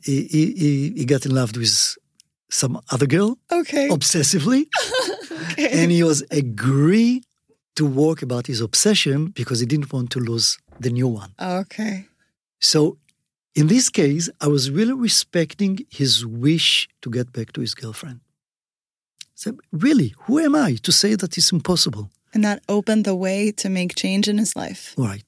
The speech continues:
Speaker 1: Because if you agree to be in your way, okay, you, you, you target, you, there is a goal, okay? And the goal right now is your friend, is your girl,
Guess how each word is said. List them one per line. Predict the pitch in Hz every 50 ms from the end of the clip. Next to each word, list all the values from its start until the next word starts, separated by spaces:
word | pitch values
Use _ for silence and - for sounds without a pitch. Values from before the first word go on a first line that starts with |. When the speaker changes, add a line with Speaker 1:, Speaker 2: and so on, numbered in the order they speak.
| _ _
Speaker 1:
Because | - 131 - 170 160 233
if | 294 208 175 - -
you | 226 226 220 - -
agree | 143 131 120 127 160 175 208 233 240
to | - - 151
be | 123 131 185 233 - 170
in | 156 147
your | 139 135 131 123
way, | 120 117 120 110 101 107 - -
okay, | 180 - 208 175
you, | 170 190 196 226 -
you, | - 170 185 196 220 - _ _ _ _ _ _ _ _ _ _ _ _ _ _ _ _ -
you | 185 175
target, | - - 196 196 202 185 202 190 - - - - - -
you, | - 139 143 - -
there | 127 123 160 208
is | 220 214
a | 220
goal, | 147 139 143 120 104 101 - _ _ _ _ _ _ _ _
okay? | - - 156 165 - - _ _ -
And | 147 139
the | 156
goal | 135 127 233 247 247
right | 254 226 214 202 190 -
now | 190 185 185 180 185 -
is | - 156 139 135
your | 139 135
friend, | 120 - - - 117 104 107 107 107 _
is | - 156 123
your | 139 127
girl, | 110 120 113 107